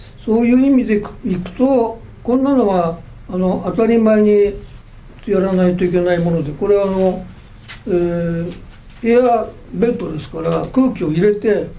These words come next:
おかないといけ、で使うものですから、それを偉そうに、その、電動エア、えー、ベッドって言っても、「それは当たり前じゃん」っていうふうに言われかねないような、えー、ところをやってるんですが、で、それに加えて、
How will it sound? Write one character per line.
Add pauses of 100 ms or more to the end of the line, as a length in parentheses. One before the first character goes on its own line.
(120)
お
か
な
い
と
い
け、 (560)
で
使
う
も
の
で
す
か
ら、 (440)
そ
れ
を
偉
そ
う
に、
そ
の、
電
動
エ
ア、 (400)
え
ー、
ベ
ッ
ド
っ
て
言
っ
て
も、 (320)
「そ
れ
は
当
た
り
前
じ
ゃ
ん」
っ
て
い
う (260)
ふ
う
に
言
わ
れ
か
ね
な
い
よ
う
な、 (400)
え
ー、
と
こ
ろ
を
や
っ
て
る
ん
で
す
が、 (540)
で、
そ
れ
に
加
え
て、